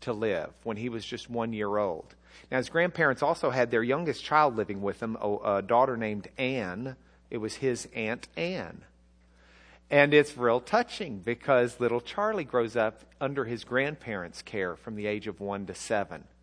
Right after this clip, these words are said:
And really under his Aunt Anne, who had not yet found a husband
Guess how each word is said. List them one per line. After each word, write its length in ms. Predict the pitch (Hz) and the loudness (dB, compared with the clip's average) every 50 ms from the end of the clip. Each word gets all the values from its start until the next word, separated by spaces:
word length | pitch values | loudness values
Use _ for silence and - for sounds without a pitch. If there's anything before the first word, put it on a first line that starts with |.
| _ _ _ _ _ _ _ _ _ _ _ _ _ _ - - - - - | _ _ _ _ _ _ _ _ _ _ _ _ _ _ -20 -20 -20 -8 -2
And 220 | 139 143 151 156 180 | -2 -2 0 0 -2
really 360 | 220 240 240 220 185 160 160 | -2 0 0 0 0 0 0
under 220 | 165 170 147 135 | -2 0 -2 -4
his 260 | 120 143 143 131 117 | 0 0 0 0 0
Aunt 380 | - 139 143 147 147 143 - - - 139 | -4 -4 -2 -2 -2 -4 -6 -8 -6 -4
Anne, 640 | 147 160 180 165 123 92 87 90 104 110 117 120 - _ _ _ _ _ _ _ _ - | -4 -2 -2 -4 -6 -6 -6 -8 -8 -10 -12 -14 -18 _ _ _ _ _ _ _ _ -4
who 60 | - 139 | 2 2
had 160 | 131 131 139 | 2 4 6
not 240 | 147 156 151 147 143 | 4 4 4 4 2
yet 240 | 135 123 - - | 0 0 0 0
found 260 | 139 131 131 131 123 120 | -2 0 0 0 2 0
a 60 | 110 | -2
husband 580 | 113 139 156 156 - - - - 82 98 117 | 0 0 -2 -2 -2 -6 -12 -12 -12 -12 -12